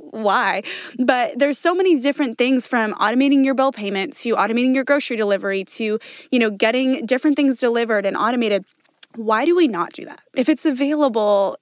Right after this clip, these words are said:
and I probably could share from my personal experience what the answer is, but I'm curious to see what you think.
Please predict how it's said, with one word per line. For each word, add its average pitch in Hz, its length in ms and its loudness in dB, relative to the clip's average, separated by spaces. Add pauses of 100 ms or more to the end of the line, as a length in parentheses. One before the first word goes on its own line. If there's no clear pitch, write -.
and 240 100 0
I 285 140 4
probably 269 420 2
could 233 140 -4
share 214 120 0
from 202 140 -8
my 185 140 -2
personal 254 340 0
experience 277 400 -2
what 285 100 -2
the 269 140 -2
answer 277 180 -2
is, 269 80 0
but 233 100 -4
I'm 226 120 -4
curious 277 340 -6
to 320 120 -4
see 226 180 -6
what 208 140 -4
you 180 100 -6
think. - 400 -10